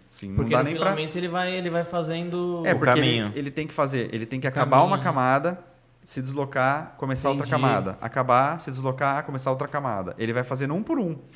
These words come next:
Speaker 2: Nossa, o processo de impressão é totalmente diferente,
Speaker 1: Completamente
Speaker 2: então, né?
Speaker 1: diferente,
Speaker 2: Caraca,
Speaker 1: né?
Speaker 2: que legal.
Speaker 1: Muita gente não sabe.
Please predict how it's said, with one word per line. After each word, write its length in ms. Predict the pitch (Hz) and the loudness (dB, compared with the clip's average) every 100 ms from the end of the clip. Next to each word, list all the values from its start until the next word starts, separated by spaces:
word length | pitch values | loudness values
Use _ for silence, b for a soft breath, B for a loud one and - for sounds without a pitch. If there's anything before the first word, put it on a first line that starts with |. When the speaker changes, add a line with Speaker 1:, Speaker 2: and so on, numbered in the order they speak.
| - | -14
Speaker 2:
Nossa, 220 | 143 202 | -10 -8
o 40 | 160 | -4
processo 360 | 143 135 180 | -4 -2 -2
de 60 | 185 | -2
impressão 340 | 180 175 - | -4 -6 -10
é 40 | 196 | -14
totalmente 720 | - 180 214 220 175 185 165 | -14 -10 -8 -8 -8 -10 -12
diferente, 460 | 151 151 139 143 | -10 -6 -6 -4
Speaker 1:
Completamente 600 | 135 127 147 135 - 180 | -2 2 2 2 0 0
Speaker 2:
então, 80 | - | -2
né? 60 | 165 | -6
Speaker 1:
diferente, 380 | - 170 110 80 | -4 -4 -4 -4
Speaker 2:
Caraca, 140 | - | -6
Speaker 1:
né? 160 | 104 120 | -6 -8
Speaker 2:
que 80 | 151 | -8
legal. 140 | 113 | -4
Speaker 1:
Muita 180 | 131 131 | -2 -2
gente 240 | 131 131 | -2 -4
não 80 | 143 | -8
sabe. 400 | 151 110 95 92 | -4 -4 -4 -8